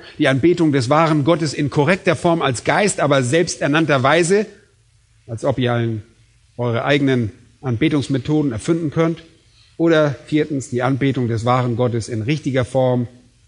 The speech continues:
auf die richtige Weise, aber mit einer falschen Einstellung. All das ist inakzeptable Anbetung und berührt jeden Teil unseres Lebens.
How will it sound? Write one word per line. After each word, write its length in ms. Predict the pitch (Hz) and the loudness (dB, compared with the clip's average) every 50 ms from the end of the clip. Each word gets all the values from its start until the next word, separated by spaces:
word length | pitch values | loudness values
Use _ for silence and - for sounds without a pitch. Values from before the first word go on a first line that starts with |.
| _ _ _ | _ _ _
auf 140 | - 117 - | -10 -10 -8
die 140 | - 110 107 | -6 -6 -4
richtige 480 | 123 151 139 - 147 127 123 123 113 113 | -2 -4 -4 -4 -4 -2 -2 0 0 2
Weise, 460 | 123 135 139 135 123 123 120 120 - - | 2 2 2 2 2 0 -2 -2 -2 -2
aber 320 | 135 135 143 135 135 123 | 0 0 2 2 0 0
mit 160 | 120 120 117 | -2 -4 -4
einer 220 | 123 113 110 104 98 | -6 -6 -6 -6 -8
falschen 560 | - - - 127 123 120 - - - 117 - - | -8 -4 -4 -2 -2 -2 -4 -6 -8 -8 -10 -8
Einstellung. 580 | 139 120 117 110 - - 110 101 95 98 98 98 - _ _ _ _ _ _ _ _ _ | -6 -6 -6 -6 -8 -10 -12 -12 -12 -12 -12 -14 -16 _ _ _ _ _ _ _ _ _
All 400 | 165 170 175 180 180 175 165 - - | 0 2 4 4 2 2 0 -2 -2
das 420 | 180 151 120 101 101 - - - - _ _ - - _ _ _ _ _ _ _ _ _ | 0 0 0 -2 -6 -10 -14 -14 -16 _ _ -20 -20 _ _ _ _ _ _ _ _ _
ist 420 | - 170 151 117 - - - - - - | -4 -2 -2 -2 -4 -8 -12 -18 -6 -4
inakzeptable 1200 | 175 165 156 - - 131 117 - - 131 117 - - 151 139 139 131 131 127 127 120 123 117 - | -2 -2 -2 0 -2 -4 -4 -4 -6 -8 -8 -6 -4 -2 -2 0 0 0 0 -2 -2 -4 -6 -6
Anbetung 560 | 127 120 117 113 127 127 - 117 101 95 - | -6 -6 -4 -4 -4 -4 -4 -6 -10 -10 -8
und 140 | - 113 98 | -8 -8 -6
berührt 340 | 127 127 117 127 127 120 107 | -4 -4 -2 -2 -2 -4 -2
jeden 320 | 113 131 156 170 151 151 | 0 0 0 0 0 -2
Teil 340 | 147 - - 147 135 131 127 | -8 -6 -4 -2 -2 -2 -2
unseres 360 | 160 135 123 131 127 113 - | -4 -4 -4 -4 -4 -6 -6
Lebens. 460 | 117 113 104 92 95 - - - - | -6 -6 -6 -8 -10 -14 -18 -20 -20